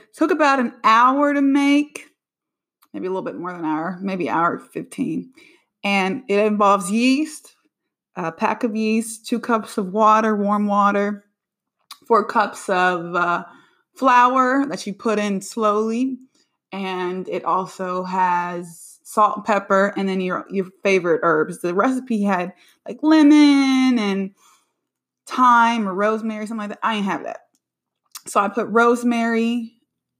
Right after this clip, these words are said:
or no, that's not rosemary. I put thyme, excuse me, and I used some sun-dried tomatoes that I just made. So I'm gonna eat it without the sun-dried tomato. I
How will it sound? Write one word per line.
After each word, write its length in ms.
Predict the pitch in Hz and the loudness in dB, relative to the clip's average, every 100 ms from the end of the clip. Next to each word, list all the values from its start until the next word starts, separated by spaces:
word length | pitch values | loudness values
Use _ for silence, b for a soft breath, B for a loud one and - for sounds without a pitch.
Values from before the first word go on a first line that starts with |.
| - | -6
or 220 | 185 - | -4 -4
no, 160 | - - | -6 -6
that's 160 | 196 190 | -6 -6
not 120 | 185 | -8
rosemary. 360 | - 196 196 b b - | -8 -8 -10 b b -8
I 80 | 190 | -4
put 320 | - 220 - | -2 -4 -4
thyme, 640 | - 285 240 196 190 233 | 2 4 4 2 -2 -6
excuse 440 | 277 - 202 175 180 | -8 -12 -10 -10 -10
me, 280 | 180 202 b b b _ | -10 -10 b b b _
and 160 | 196 196 | -4 0
I 140 | 190 | 0
used 440 | 196 196 196 196 - | 0 -2 -4 -8 -8
some 160 | 196 | -8
sun-dried 520 | 190 190 190 185 190 | -4 -2 -2 -4 -6
tomatoes 520 | 196 196 190 185 147 170 | -6 -6 -2 -2 -4 -6
that 80 | |
I 80 | - | -8
just 360 | 175 160 165 - | -6 -8 -10 -10
made. 320 | - 104 - - _ _ _ | -10 -10 -12 -18 _ _ _
So 160 | _ - | _ -6
I'm 140 | 180 | -4
gonna 120 | 208 - | -2 -2
eat 120 | 208 | 0
it 40 | |
without 240 | 202 190 - | 0 -2 -4
the 80 | 208 | -4
sun-dried 420 | 220 220 214 214 | -4 -2 -2 0
tomato. 560 | 254 190 175 165 185 | -2 -2 -4 -4 -4
I 100 | 190 | -2